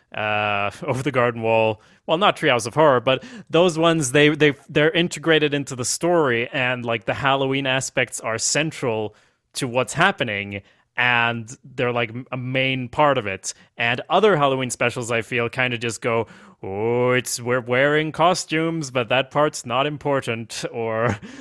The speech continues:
like, "It's just cosmetic or even, like, a standalone thing," uh, which isn't necessarily bad. But what's great about, uh, Freaks and Geeks here is that everything that happens in this episode is so tied into Halloween,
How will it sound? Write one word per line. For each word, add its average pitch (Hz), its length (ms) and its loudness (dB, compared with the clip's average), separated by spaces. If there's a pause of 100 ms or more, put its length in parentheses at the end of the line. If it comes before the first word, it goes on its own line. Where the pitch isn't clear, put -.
(120)
like, 110 340 -2
"It's - 260 -10
just - 320 -2
cosmetic 147 600 -2
or 127 300 -2
even, 123 300 -6
like, 104 180 -2
a 110 60 -6
standalone 156 720 -2
thing," 180 320 -4 (360)
uh, 113 340 2
which 117 180 -4
isn't 175 240 -4
necessarily 151 580 2
bad. 113 320 0
But 120 320 0 (160)
what's 147 180 -6
great 165 220 2
about, 147 400 0 (160)
uh, 113 440 -2
Freaks - 340 -6
and 117 100 -10
Geeks 175 300 -4
here 113 300 -2 (280)
is 123 200 -4
that 127 120 -4
everything 147 600 0
that 131 100 -2
happens 131 420 -2
in 123 120 -6
this 117 160 -4
episode 127 480 -2
is 113 180 -6
so 117 440 0 (240)
tied 123 400 2
into 120 440 -2
Halloween, 117 800 -2